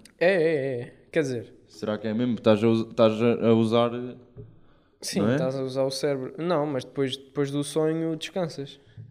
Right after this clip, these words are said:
Speaker 2: Hum.
Speaker 1: Pá, o sonho, o sonho é uma cena que acontece sempre, inevitavelmente.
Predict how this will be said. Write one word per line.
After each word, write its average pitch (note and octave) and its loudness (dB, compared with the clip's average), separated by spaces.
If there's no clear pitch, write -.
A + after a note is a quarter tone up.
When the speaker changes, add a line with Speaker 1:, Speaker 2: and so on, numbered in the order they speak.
Speaker 2:
Hum. F#2+ -6
Speaker 1:
Pá, - -4
o B2 -2
sonho, E3 -4
o D3+ -10
sonho B3 -8
é F3 -4
uma C3 -4
cena C3 -6
que C3 -8
acontece A#2+ -8
sempre, A#2 -12
inevitavelmente. A2+ -10